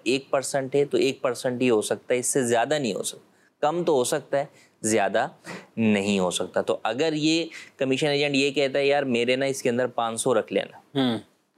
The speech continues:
Speaker 1: حالانکہ عرف کے مطابق جو ہے وہ مثال کے طور پہ سو روپے کمیشن بنتا ہے،
Speaker 2: ٹھیک۔
Speaker 1: کمیشن ایجنٹ کے لیے پانچ سو لینا جائز نہیں ہوگا،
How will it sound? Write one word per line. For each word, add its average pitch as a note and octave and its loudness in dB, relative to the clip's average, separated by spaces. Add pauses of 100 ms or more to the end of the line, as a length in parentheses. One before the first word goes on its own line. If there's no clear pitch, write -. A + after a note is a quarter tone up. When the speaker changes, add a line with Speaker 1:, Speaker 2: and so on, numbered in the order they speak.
(340)
Speaker 1:
حالانکہ B2 0
عرف C#3 0
کے D3 -2
مطابق A2+ 0
جو A2 2
ہے G#2+ 4
وہ G#2+ 2 (680)
مثال A2 0
کے G#2+ 0
طور G2+ 0
پہ G2+ -4
سو B2 0
روپے A#2 0
کمیشن G#2+ -2
بنتا G2+ -4
ہے، - -6 (160)
Speaker 2:
ٹھیک۔ A#2+ -6
Speaker 1:
کمیشن B2+ 0
ایجنٹ C3+ 2
کے C#3+ 0
لیے C#3+ 2
پانچ A#2+ -4
سو C3 2
لینا A2 0
جائز G2 2
نہیں G#2+ 2
ہوگا، G#2 2